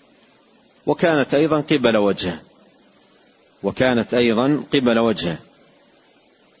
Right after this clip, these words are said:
والمسافر يقول: 'سرت والقمر قبل وجهي'"، وهو فوق، فلا تنافي بين الأمرين.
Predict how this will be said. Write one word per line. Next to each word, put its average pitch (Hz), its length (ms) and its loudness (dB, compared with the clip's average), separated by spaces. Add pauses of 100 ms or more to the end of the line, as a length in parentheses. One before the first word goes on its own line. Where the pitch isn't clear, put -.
(1080)
والمسافر 143 640 2
يقول: 131 440 2
'سرت 139 380 0
والقمر 135 640 0
قبل 120 680 0 (100)
وجهي'"، 98 580 0 (1600)
وهو 175 200 2
فوق، 127 320 -2 (3250)
فلا 151 300 2
تنافي 151 480 2
بين 127 260 2
الأمرين. 113 800 0